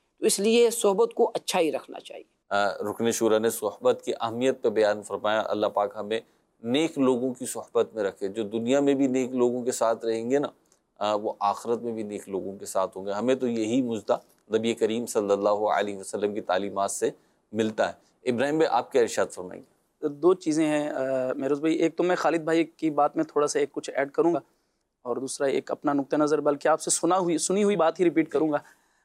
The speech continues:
Speaker 3: آ، پیش کروں گا۔ اچھا، وہ جیسے گفتگو ہوئی اور بالکل ایک common سی بات ہے کہ گھروں کے اندر آپ کوئی چیز لائے ہیں تو اسے وقت پر استعمال کر لیں۔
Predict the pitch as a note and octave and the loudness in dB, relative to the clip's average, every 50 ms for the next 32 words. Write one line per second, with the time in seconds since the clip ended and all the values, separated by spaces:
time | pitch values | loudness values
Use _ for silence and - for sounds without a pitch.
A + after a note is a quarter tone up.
0 | _ _ - C3+ - - D#3 D3+ - - D3 D3 C#3+ C#3+ C#3 - - _ _ _ | _ _ -14 -6 -2 0 0 0 0 0 0 0 2 2 0 -2 -4 _ _ _
1 | - E3 D#3+ - F#3+ F3+ G#3+ A3+ F3 G3 G3+ - A#3 A#3 G#3+ F3+ D#3+ - D#3+ E3 | -4 -2 0 2 2 4 4 4 4 2 4 4 4 4 4 2 0 -2 -2 -2
2 | D#3+ - - G3+ G3 A3 G#3+ G3 F#3 G3 F#3 F3 D#3 D3+ E3+ F#3 - F#3+ E3+ E3+ | -2 0 0 2 4 6 6 6 6 6 4 4 4 2 2 2 2 2 2 2
3 | - - E3 E3 A3 B3+ G#3+ - - F#3 D#3 D3+ C#3+ C#3+ - C#3+ D3 C#3+ F#3 F#3 | 2 0 0 0 2 0 0 0 0 2 2 2 2 2 0 0 0 0 0 0
4 | - E3+ D#3 D3 D3+ D3+ D#3 E3 D#3+ - E3 E3 D#3+ D3+ D3 C#3+ - - D3+ C#3 | -2 -2 -2 0 2 2 2 2 2 2 2 4 4 4 4 2 0 -2 -4 -4
5 | - - C#3+ C3 C#3 C#3+ C#3 C#3 C#3+ C3 C#3+ C3+ - C3 C3 C3+ - - C#3+ C#3 | -2 -4 -4 -2 0 0 0 0 0 -4 -6 -6 -4 -4 -4 -4 -4 -4 -2 -2
6 | C3+ - - C#3 D3 D#3 E3 - D3+ C#3 C#3+ E3+ | -2 -2 0 0 0 0 0 0 -2 -2 -2 -2